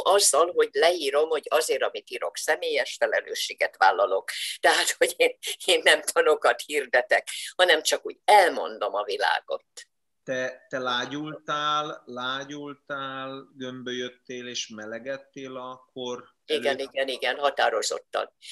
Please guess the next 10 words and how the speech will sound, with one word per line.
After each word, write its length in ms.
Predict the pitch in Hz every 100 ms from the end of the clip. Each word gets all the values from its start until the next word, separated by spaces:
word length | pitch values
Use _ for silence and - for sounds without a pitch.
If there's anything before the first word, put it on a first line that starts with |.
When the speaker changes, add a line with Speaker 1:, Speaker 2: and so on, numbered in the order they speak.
| - - -
Speaker 1:
De 180 | 160
a 300 | 151 143 135
második 500 | 160 175 - 135 139
félidő 540 | - 135 123 123 120 123
mindnyájunkat 840 | 131 117 113 117 95 - 110 -
nagyon 320 | 120 110 101 107
megváltoztat, 1040 | 101 - 98 - - 110 - 147 - - - - - - _
és, 300 | - 143 -
ö, 480 | 139 131 - 135 85 -
úgy, 320 | 67 156